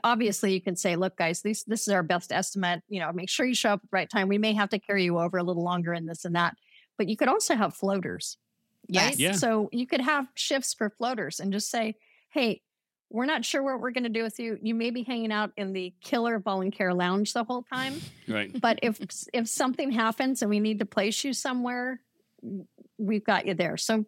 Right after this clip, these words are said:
Speaker 1: maybe you've got,
Speaker 2: Mm-hmm.
Speaker 1: you know, five or ten, a ha-, couple handfuls of floaters that are, they know that they might not be well deployed, but they know why they're there.
Speaker 3: There you go.
Speaker 1: So
Speaker 2: They're the ones that you put in the place of the person that doesn't show up.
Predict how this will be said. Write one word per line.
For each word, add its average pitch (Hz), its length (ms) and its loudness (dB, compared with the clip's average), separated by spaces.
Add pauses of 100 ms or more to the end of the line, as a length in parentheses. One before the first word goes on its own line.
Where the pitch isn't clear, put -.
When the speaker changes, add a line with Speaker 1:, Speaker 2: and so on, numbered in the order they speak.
(120)
Speaker 1:
maybe 269 260 2
you've 311 100 -2
got, 277 200 4
Speaker 2:
Mm-hmm. 170 200 -2
Speaker 1:
you 233 60 2
know, 208 200 2 (520)
five 220 180 2
or 233 80 0
ten, 220 340 2 (120)
a 208 40 -6
ha-, 208 200 0
couple 220 240 0
handfuls 202 500 2
of 180 120 0 (800)
floaters 202 440 2
that 180 180 0
are, 180 200 0 (680)
they 208 200 4
know 240 300 6
that 208 160 0
they 202 120 4
might 196 240 2
not 196 200 2
be 196 100 2
well 190 220 4
deployed, 185 560 0
but 180 160 -2
they 175 100 0
know 175 180 2
why 165 320 0
they're 160 160 -14
there. 147 320 -10 (920)
Speaker 3:
There 98 100 -4
you 117 80 0
go. 180 80 -4
Speaker 1:
So 185 300 0
Speaker 2:
They're 180 180 2
the 190 120 2
ones 180 240 0
that 170 180 -4
you 180 60 -6
put 165 320 -4
in 170 120 -2
the 160 120 0
place 151 400 -4
of 147 100 -4
the 170 80 -4
person 147 340 -2
that 139 100 -4
doesn't 151 300 -6
show 135 200 -4
up. 120 180 -6